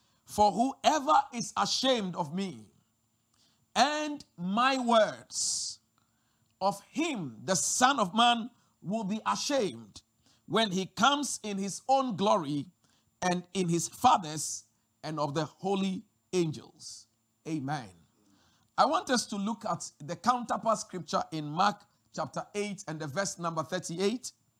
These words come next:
And in verse thirty-eight of Mark chapter eight, Jesus again speaking said, "For whoever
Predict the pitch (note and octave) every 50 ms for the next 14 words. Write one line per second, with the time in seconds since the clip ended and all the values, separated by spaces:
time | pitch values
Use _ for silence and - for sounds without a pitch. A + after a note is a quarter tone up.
0 | _ _ _ _ _ _ _ _ _ _ _ _ _ _ _ _ _ _ _ _
1 | _ _ _ _ _ F3 F#3+ G3+ G3+ G3 E3 G3+ G3+ G3+ - C#4+ D4 D4 - B3
2 | B3+ B3 A3+ A3+ A3 F#3+ F3 G3 A3+ A#3+ A#3 A#3+ - F#3+ D3 - F#3 - - A3+
3 | A#3+ A#3+ G#3+ - - D3 A#2+ G3+ C4 C4 G#3+ - F#3 E3+ D#3 F3+ E3+ D#3 C3+ G#3
4 | A3+ G#3 E3+ D#3+ D3 - - - A3+ F3 - E3+ D#3 D3+ - F3+ E3 D3 C3+ C#3
5 | C#3 - _ _ _ _ _ _ - - F#3+ F3+ E3+ E3+ - _ _ _ _ _
6 | - - A#3 D4+ D#4 D4 D4+ - _ A#3 A#3 G3+ E3 C#3 A2+ -